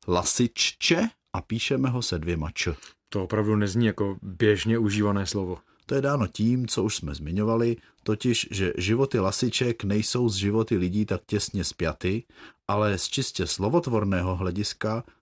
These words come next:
Speaker 1: je lasičče zcela správně utvořené české slovo. Když se vrátíme k těm zvířecím rodinám, všimněte si,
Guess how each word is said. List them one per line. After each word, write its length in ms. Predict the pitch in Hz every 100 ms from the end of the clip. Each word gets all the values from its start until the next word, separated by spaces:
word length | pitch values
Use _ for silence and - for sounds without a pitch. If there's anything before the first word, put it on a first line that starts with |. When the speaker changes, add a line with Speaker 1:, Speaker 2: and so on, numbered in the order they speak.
| -
Speaker 1:
je 120 | 87
lasičče 840 | 87 92 - 127 - - - 123 -
zcela 480 | - - 151 139
správně 600 | 98 - 113 113 113 90
utvořené 600 | 65 - 110 104 104 95
české 440 | 90 90 - - 82
slovo. 380 | - 95 90 73 _ _ _ _ _ _ _ _
Když 160 | - 160
se 140 | -
vrátíme 600 | 104 101 117 - 226 120
k 80 | -
těm 200 | - 98
zvířecím 540 | 85 98 104 131 185 131
rodinám, 580 | 82 82 78 67 78 127 _ _ _
všimněte 540 | - 120 117 127 117
si, 340 | 131 - 139